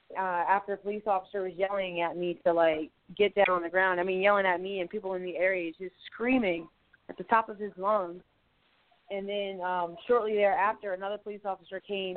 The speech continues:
through, saying, "He's got a rifle, he's got a rifle, he's got a rifle." And then, uh,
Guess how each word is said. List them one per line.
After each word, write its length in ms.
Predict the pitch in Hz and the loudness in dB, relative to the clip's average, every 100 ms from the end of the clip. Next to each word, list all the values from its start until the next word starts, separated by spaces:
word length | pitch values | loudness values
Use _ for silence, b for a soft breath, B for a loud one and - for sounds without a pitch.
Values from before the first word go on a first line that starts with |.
| 175 | -4
through, 400 | 208 220 190 180 _ _ _ - | 0 2 0 -4 _ _ _ 0
saying, 300 | 208 190 190 | 2 2 0
"He's 120 | 190 | 0
got 220 | 208 196 | 4 4
a 20 | |
rifle, 360 | 180 185 208 202 | 6 4 2 -6
he's 120 | 196 | -6
got 160 | 185 175 | -6 -6
a 60 | |
rifle, 320 | 165 180 196 190 | -6 -8 -8 -10
he's 80 | |
got 160 | 190 180 | -6 -6
a 100 | 160 | -2
rifle." 460 | 185 220 190 190 - - - - _ - _ | -4 -4 -6 -8 -6 -8 -8 -14 _ -20 _
And 200 | 196 190 | -2 0
then, 320 | 190 190 185 | 2 2 2
uh, 300 | 180 175 170 | 2 4 4